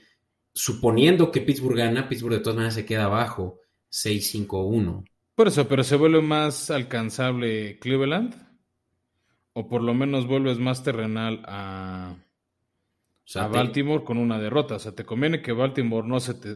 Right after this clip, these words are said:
Speaker 2: no se te despegue.
Speaker 1: Ok. Eh, lo que pienso es que entonces estás haciendo a Cleveland también un contendiente por un puesto de comodín.
Speaker 2: Sí,
Speaker 1: Ujú.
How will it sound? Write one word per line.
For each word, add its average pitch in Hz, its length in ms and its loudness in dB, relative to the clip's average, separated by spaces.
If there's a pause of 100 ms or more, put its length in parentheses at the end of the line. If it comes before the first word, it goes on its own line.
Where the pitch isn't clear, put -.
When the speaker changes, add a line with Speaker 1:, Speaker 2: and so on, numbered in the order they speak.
Speaker 2:
no 117 140 -4
se 110 140 -8
te 98 140 -16
despegue. - 680 -8 (680)
Speaker 1:
Ok. - 320 -18
Eh, 107 840 -6 (280)
lo 117 160 2
que 113 120 4
pienso 160 400 8
es - 320 6 (840)
que 120 100 2
entonces 135 520 6
estás 127 480 2
haciendo 123 600 2
a - 80 0
Cleveland 117 480 0
también 107 520 0
un 107 180 -2
contendiente 101 640 -2
por 95 240 -4
un 95 320 -4
puesto 98 480 -2
de 90 280 0
comodín. 85 480 -6 (1400)
Speaker 2:
Sí, 98 140 2
Speaker 1:
Ujú. 392 300 2